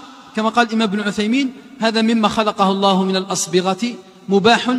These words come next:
استعماله، لا سيما إذا كان طبيعيا كالحناء والكتم، وله حالتان، إذا كان لإزالة الشيب،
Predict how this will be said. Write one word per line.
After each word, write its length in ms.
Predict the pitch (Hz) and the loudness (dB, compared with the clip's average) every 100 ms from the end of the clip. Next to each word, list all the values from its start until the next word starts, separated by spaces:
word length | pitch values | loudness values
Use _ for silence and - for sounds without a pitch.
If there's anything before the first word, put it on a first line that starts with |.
| 220 | -4
استعماله، 600 | - 202 190 208 170 165 | -8 -4 0 0 2 2
لا 100 | 196 | 2
سيما 360 | - 226 220 208 | 0 0 -2 -2
إذا 180 | 185 | -2
كان 220 | 196 214 202 | -2 -2 0
طبيعيا 580 | 190 180 190 202 151 139 | -2 -2 -2 0 -2 -2
كالحناء 580 | 208 196 196 196 233 196 | -4 -4 -4 0 0 0
والكتم، 540 | 202 202 - 220 165 113 - - - - - - - - | 0 0 0 -2 -2 -8 -12 -20 -20 -20 -20 -20 -20 -4
وله 280 | 185 226 226 | 4 4 4
حالتان، 540 | 226 208 202 202 135 - - - - | 2 0 0 0 -2 -6 -16 -20 -4
إذا 160 | 180 220 | 0 2
كان 220 | 254 220 | 2 2
لإزالة 500 | 208 208 190 220 196 | 2 4 4 4 2
الشيب، 520 | - - 202 165 143 | 0 2 4 4 0